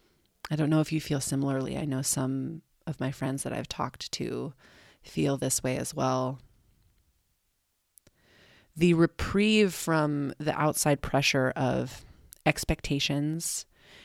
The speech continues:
being expected to be a certain place at a certain time, being expected to do and produce and hustle and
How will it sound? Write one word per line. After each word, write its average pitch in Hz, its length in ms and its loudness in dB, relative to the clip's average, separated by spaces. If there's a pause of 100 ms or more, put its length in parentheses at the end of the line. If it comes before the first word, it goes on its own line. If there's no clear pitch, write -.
(160)
being 147 220 2
expected - 760 2
to 139 220 0
be 175 440 2
a - 60 2
certain 160 360 2
place 147 500 2
at 131 100 0
a 139 40 -4
certain 143 380 -2
time, 139 560 0
being 135 280 -2
expected - 640 -6
to - 460 -2 (580)
do 156 640 8
and 135 220 -2
produce 151 840 4
and 135 380 0
hustle 135 800 4
and 131 520 -2